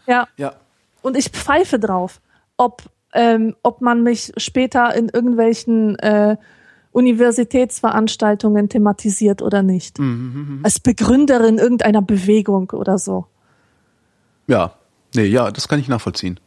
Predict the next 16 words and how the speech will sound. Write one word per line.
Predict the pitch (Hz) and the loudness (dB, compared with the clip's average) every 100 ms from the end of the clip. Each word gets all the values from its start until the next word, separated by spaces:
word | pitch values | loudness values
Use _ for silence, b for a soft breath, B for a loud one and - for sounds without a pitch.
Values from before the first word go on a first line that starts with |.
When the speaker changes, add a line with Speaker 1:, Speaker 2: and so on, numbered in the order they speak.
| _ _ _ _ - | _ _ _ _ -2
Speaker 2:
Aber | 113 | 0
wahrscheinlich | 110 123 123 - | 0 0 -2 -2
geht's | 165 - | -4 -2
gar | 131 98 | -2 -2
nicht | 95 - | -4 -6
ohne, | 92 90 85 | -8 -8 -8
oder? | 135 208 - _ _ _ _ _ - | -8 -8 -12 _ _ _ _ _ -4
Also | 120 | -2
wahrscheinlich | 120 139 120 | 0 0 0
musst | 113 175 - | 2 2 2
du | 127 | 2
dann | 107 | 0
irgendwie | 98 107 117 113 | 2 0 2 0
in | 110 | 2
so | 110 | 2
einer, | 107 | 2